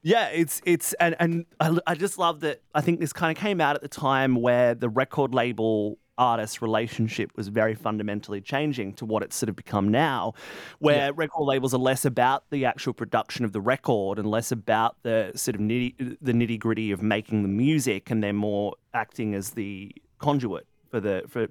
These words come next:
Speaker 1: taking the music to the fan and using their resources, and, and artists are, are wising up to just using the record label for the resources and not for this
Speaker 2: Yeah.
Speaker 1: sort of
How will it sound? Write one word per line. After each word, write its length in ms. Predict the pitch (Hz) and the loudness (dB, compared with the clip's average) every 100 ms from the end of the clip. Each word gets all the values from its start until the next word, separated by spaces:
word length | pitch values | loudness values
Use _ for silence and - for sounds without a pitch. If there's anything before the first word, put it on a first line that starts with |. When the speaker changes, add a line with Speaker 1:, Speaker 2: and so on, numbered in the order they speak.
| 113 | -6
Speaker 1:
taking 340 | 127 120 113 101 | -2 -2 0 0
the 60 | |
music 400 | 98 95 90 85 - | 0 -2 -4 -10 -10
to 60 | |
the 80 | 92 | -10
fan 560 | - 147 147 71 - 127 - - - | -2 -2 -2 -6 -12 -14 -14 -20 -2
and 100 | 120 110 | 2 2
using 300 | 104 107 98 | 0 -2 0
their 160 | 101 | 0
resources, 720 | 98 95 113 139 - 82 87 | 0 0 0 0 -2 -2 0
and, 180 | 101 98 | 0 0
and 120 | 107 110 | 2 2
artists 420 | 117 117 110 - | 4 2 -2 -4
are, 120 | 98 95 | -6 -4
are 80 | 104 | -2
wising 500 | 101 90 143 107 104 | 0 0 -2 -2 -4
up 140 | 90 | -4
to 120 | 117 | -8
just 380 | 92 113 90 - | -2 -2 -2 -6
using 320 | 107 113 127 | -6 -2 0
the 80 | 101 | 0
record 300 | 98 - 101 | -6 -10 -10
label 240 | - - 85 | -10 -12 -12
for 120 | 113 | -8
the 80 | 87 | -6
resources 760 | 92 85 80 - - - - | -6 -6 -6 -10 -14 -16 -8
and 100 | 110 | -4
not 220 | 101 - | -4 -6
for 160 | - 104 | -4 -2
this 100 | 123 | 0
Speaker 2:
Yeah. 120 | 117 | 0
Speaker 1:
sort 300 | 120 117 101 | -2 -4 -4
of 100 | 92 | -6